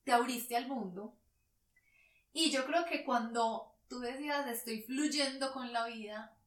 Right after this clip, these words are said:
el universo dijo, "Yo le voy a poner otra prueba a Juanita", y fue que tú te fuiste para India, eh, para, ¿fue para un retiro? ¿Fue, para qué fue que te fuiste para India?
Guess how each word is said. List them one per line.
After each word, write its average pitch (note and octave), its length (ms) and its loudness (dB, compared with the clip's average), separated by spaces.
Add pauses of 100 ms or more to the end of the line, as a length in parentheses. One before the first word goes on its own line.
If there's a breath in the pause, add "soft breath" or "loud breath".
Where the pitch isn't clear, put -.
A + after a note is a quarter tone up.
(120)
el A#3 200 -6
universo A3 460 -6
dijo, B3+ 320 -6
"Yo G3+ 120 -6
le G3+ 100 -2
voy A#3+ 80 2
a A3 40 -6
poner F#3+ 340 -6
otra B3 440 0
prueba A#3 200 2
a A3+ 80 -2
Juanita", F#3 380 -10
y F#3 60 -6
fue G3 160 -10
que B3 100 -10
tú E4 300 2
te C#4+ 120 -2
fuiste D4 360 -6
para C4+ 280 4
India, G#3+ 540 -6 (720)
eh, G#3 760 -6
para, G3+ 360 0 (100)
¿fue G#3 100 -8
para A#3 180 -4
un C4 60 -8
retiro? C#4 520 -6
¿Fue, B3 160 -8
para G#3 240 -14
qué - 80 -16
fue G#3+ 100 -16
que A#3 60 -14
te A3+ 100 -12
fuiste G3+ 220 -18
para G#3 160 -10
India? F#3+ 220 -16